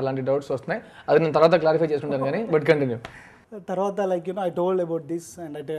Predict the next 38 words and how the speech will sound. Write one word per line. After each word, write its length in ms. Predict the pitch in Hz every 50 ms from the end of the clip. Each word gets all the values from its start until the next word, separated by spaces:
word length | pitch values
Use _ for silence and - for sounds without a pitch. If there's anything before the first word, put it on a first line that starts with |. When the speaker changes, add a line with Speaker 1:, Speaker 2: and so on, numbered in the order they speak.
| 151 147
Speaker 2:
I, 60 | 147 147 143 139 139 135 139 139
uh, 20 | 147 156 156 147 135
briefly 440 | 160 180 208 208 208 - 196 185 170 151 143 135 143 143 - 165
told 160 | 160 160 160 156
about 140 | 147 151 143 139
the 60 | 135 -
film. 200 | 160 147 151 170 - _ _ _ _ _ _ _ _ _ _ _ _ _ _ - 156 156
And, 260 | 151 151 151 151 151 147 156
uh, 80 | 151 147 165
without 260 | 160 240 226 214 196 208
any 100 | 208 220 190 208
question, 220 | 196 - 226 214 202 190
I 20 | 180 170 165
a-, 200 | 185 190 185 185 170
I 60 | 165 160 170
gave 140 | 180 202 196 185
the 40 | 151 -
first 160 | 170 165 - - 190
situation. 380 | 139 - 151 135 - - 131 131 _ _ _ _ _ _ _ _ _ _ _ _ _ _ _ _ _ _ 175 151 147 151
And, 440 | 151 147 147 143 143 143 139 139 139
uh, 60 | 139 139 139
mind-blowingly, 560 | 151 170 180 175 185 190 185 185 190 190 180 165
he 40 | 160 160 - 165
came 120 | 165 165 170
up 80 | 160 147 151
with 80 | 135 135 143
the 60 | 131 131 143 - _ _ _ - -
song, 200 | - 151 143 151 180 175 156
that 120 | 160 147 156 170
is 80 | 165
Oh, 160 | 180 180 175 175 170 160
Oh 40 | 156 151 156
My 60 | 156
Speaker 1:
Title 100 | 147 147 151
Speaker 2:
Friend, 140 | 143 135 127
Speaker 1:
song, 100 | 127 - - - -
yeah. 100 | - 175
Speaker 2:
title 260 | 170 160 170 165